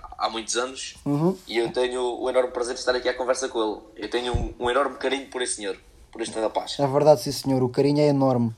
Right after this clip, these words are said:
Speaker 2: O carinho é,
Speaker 1: É, sim, senhor.
Speaker 2: diria mais, o carinho
Speaker 1: Os
Speaker 2: é
Speaker 1: anos passam
Speaker 2: os
Speaker 1: e
Speaker 2: anos,
Speaker 1: a
Speaker 2: os
Speaker 1: amizade
Speaker 2: anos, os an-,
Speaker 1: permanece.
Speaker 2: os anos passam e o carinho aumenta.
Speaker 1: Exatamente.
Speaker 2: É, é, estou-te a dizer, velho. <laughs> Ahm, epá, então, ó, vou-te fazer umas perguntas. Primeiro vou já aqui fazer a pergunta que, ahm,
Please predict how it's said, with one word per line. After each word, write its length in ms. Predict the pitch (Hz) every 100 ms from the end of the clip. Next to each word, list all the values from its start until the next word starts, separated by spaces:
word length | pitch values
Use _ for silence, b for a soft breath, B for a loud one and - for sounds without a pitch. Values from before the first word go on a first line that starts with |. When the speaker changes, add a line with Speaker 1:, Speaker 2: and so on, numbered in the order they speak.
| -
Speaker 2:
O 80 |
carinho 300 | - 143 156
é, 100 | 156 -
Speaker 1:
É, 160 | 104 104
sim, 120 | 139 107
senhor. 280 | - 95
Speaker 2:
diria 240 | 139 165 185
mais, 260 | 175 147
o 60 | 131
carinho 260 | 139 143 160
Speaker 1:
Os 80 |
Speaker 2:
é 40 | 160
Speaker 1:
anos 160 | 135
passam 540 | - 139 139 - 127 - -
Speaker 2:
os 160 | 147 151
Speaker 1:
e 40 |
Speaker 2:
anos, 120 | 185
Speaker 1:
a 100 | 208
Speaker 2:
os 60 | 120
Speaker 1:
amizade 200 | 160 165
Speaker 2:
anos, 160 | 175
os 60 | -
an-, 120 | 165
Speaker 1:
permanece. 240 | 156 175 170
Speaker 2:
os 160 | 156
anos 160 | 170 160
passam 380 | - 175 175 175
e 100 | 175
o 40 |
carinho 280 | 175 170 170
aumenta. 500 | 160 151 127 123 117 - _ - _ -
Speaker 1:
Exatamente. 600 | 147 131 120 107 165 214
Speaker 2:
É, 160 | 185
é, 120 | 170 -
estou-te 260 | - 117
a 40 | 143
dizer, 200 | 175 175
velho. 220 | 139 120 b b b
<laughs> 1800 | 127 120 143 - - - 156 - 135 113 - 143 - - - - - -
Ahm, 720 | 147 147 143 143 135 131 120 - - - B B B B B
epá, 220 | 160 165 143
então, 160 | 196
ó, 120 | 156 117
vou-te 200 | 143 156
fazer 160 | 165
umas 120 | 185
perguntas. 420 | - 151 170 185 180
Primeiro 240 | 175 202
vou 100 | 180
já 100 | 185
aqui 180 | 185 175
fazer 220 | 175 160
a 40 |
pergunta 380 | 170 160 175 160
que, 160 | 147 151
ahm, 480 | 143 139 127 123